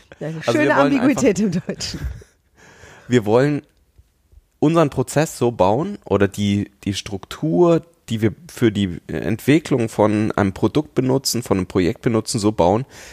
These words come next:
Speaker 2: dass der Kunde sich auch spät im Prozess entscheiden kann, dass er eine Veränderung haben möchte noch. Das geht, ähm, vielen, was wir in der richtigen Welt machen, so ein bisschen entgegen. Also wenn ich ein Haus baue oder bauen lasse von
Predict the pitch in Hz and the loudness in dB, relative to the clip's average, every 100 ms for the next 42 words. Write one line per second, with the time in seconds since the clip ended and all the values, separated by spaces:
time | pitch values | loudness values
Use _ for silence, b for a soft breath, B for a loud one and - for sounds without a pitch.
0 | B B 117 117 131 - 147 165 127 123 | B B 2 4 2 2 2 2 0 -2
1 | - 98 131 - - - 120 160 - 123 | 2 2 2 -2 -12 0 2 2 -2 -4
2 | - 107 - 127 156 - - 107 - 117 | -4 -6 0 -2 -2 -6 -4 -4 0 2
3 | 127 131 135 123 107 113 101 101 - 117 | 2 -2 -4 0 -2 0 -4 0 0 2
4 | 95 82 82 82 78 - 78 80 - _ | 0 2 0 0 -4 -6 -10 -12 -16 _
5 | B B B B B B 104 - 117 151 | B B B B B B -2 0 -2 -2
6 | _ - - 131 123 123 - 160 165 143 | _ -12 0 2 2 -2 -4 -2 0 0
7 | - 127 117 113 143 151 127 120 127 131 | 0 0 2 0 -2 -6 -4 -4 -4 -6
8 | 120 120 120 120 110 - 123 107 - 98 | -4 -6 -4 -4 -4 -2 -2 0 -2 0
9 | 107 110 117 104 139 - _ - 117 151 | 0 0 0 2 2 -2 _ 2 2 4
10 | 185 214 _ B B 104 104 101 104 104 | 0 -2 _ B B 0 2 4 2 2
11 | 90 - 151 - 107 107 104 | 0 -2 -4 -2 -2 -2 -6